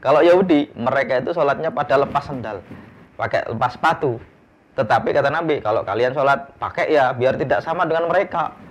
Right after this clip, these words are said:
Makanya kalau kita lihat, waduh, berarti masjid kita kebanyakan sama dengan Yahudi dong, bukan dengan Nabi dong. Nah, ini nih memang kalau kita lihat, apakah perintah itu logis atau non logis? Kalau kita lihat, sebenarnya yang pertama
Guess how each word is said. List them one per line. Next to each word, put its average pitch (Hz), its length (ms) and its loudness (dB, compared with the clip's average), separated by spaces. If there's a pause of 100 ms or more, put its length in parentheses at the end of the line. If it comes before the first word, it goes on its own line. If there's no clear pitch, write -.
(460)
Makanya 131 320 0
kalau 135 140 4
kita 131 240 2
lihat, 156 320 0
waduh, 143 260 -2
berarti 120 460 0
masjid 147 260 -2
kita 131 560 -4
kebanyakan 123 540 -4
sama 156 240 -4
dengan 139 240 0
Yahudi 190 320 2
dong, 151 240 0
bukan 123 240 -2
dengan 123 240 -4
Nabi 165 240 -2
dong. 131 180 0 (400)
Nah, 107 80 -2
ini 139 160 4
nih 185 140 4
memang 180 400 2
kalau 135 180 4
kita 147 220 2
lihat, 160 320 2
apakah 156 500 -4
perintah 160 380 -2
itu 143 260 -2
logis 160 460 2
atau 165 340 0
non 160 240 -2
logis? 131 300 -6 (720)
Kalau 160 180 6
kita 185 240 4
lihat, 185 480 2 (260)
sebenarnya 151 880 0
yang 127 240 -2
pertama 135 480 2